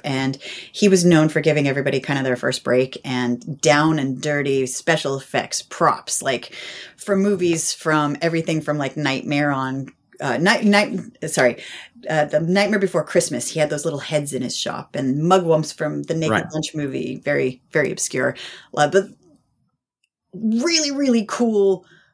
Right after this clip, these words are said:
Speaker 1: model making and special effects. And the first day I started working as an intern is the first day Mythbusters started filming out of this shop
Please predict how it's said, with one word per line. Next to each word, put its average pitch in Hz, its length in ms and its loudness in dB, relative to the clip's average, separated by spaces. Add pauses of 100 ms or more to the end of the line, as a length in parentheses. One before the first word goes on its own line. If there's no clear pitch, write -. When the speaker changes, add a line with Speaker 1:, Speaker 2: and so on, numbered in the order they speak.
(160)
Speaker 1:
model 190 440 4
making 151 640 0 (220)
and 151 160 -2
special 151 460 -2
effects. 135 520 -4 (100)
And 151 280 -2
the 147 40 -6
first 196 260 4
day 180 180 6
I - 20 6
started 151 760 2
working 160 300 -2
as 147 100 -2
an 147 80 2
intern 147 300 0
is 131 100 -4
the 147 80 -4
first 147 280 -4
day 143 120 2
Mythbusters 147 640 0
started 143 320 -2
filming 151 300 -2
out 131 100 -2
of 131 60 -4
this 127 100 -6
shop - 420 0